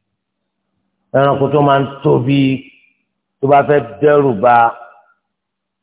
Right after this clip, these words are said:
ọ̀tá, yóò dúró lórí ẹsẹ̀ méjì.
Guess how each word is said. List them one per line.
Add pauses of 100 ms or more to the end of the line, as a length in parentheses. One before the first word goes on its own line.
ọ̀tá, (720)
yóò
dúró
lórí
ẹsẹ̀
méjì.